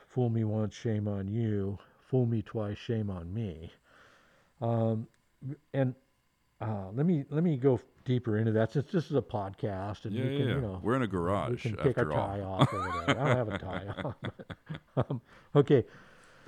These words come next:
Speaker 1: So, um, I had, wa-, I was looking at the polls, and I had thought that up to the election a few months ago that,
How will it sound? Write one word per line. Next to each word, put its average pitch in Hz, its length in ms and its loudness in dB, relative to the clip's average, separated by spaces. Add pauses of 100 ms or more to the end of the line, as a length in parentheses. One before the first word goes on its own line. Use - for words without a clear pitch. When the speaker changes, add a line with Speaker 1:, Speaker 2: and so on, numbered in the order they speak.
(180)
Speaker 1:
So, 180 380 8 (480)
um, 127 680 4 (680)
I 175 200 0
had, 165 580 2 (300)
wa-, 135 340 6
I 139 80 0
was 147 180 6
looking 254 260 2
at 208 80 0
the 156 60 -2
polls, 147 320 6
and 135 80 2
I 151 60 4
had 190 260 0
thought 135 420 2
that 110 320 0 (600)
up 143 280 -2
to 160 100 -2
the 135 140 2
election 127 800 0 (180)
a - 40 -10
few 127 220 -2
months 117 300 -2
ago 117 480 0
that, 104 360 -4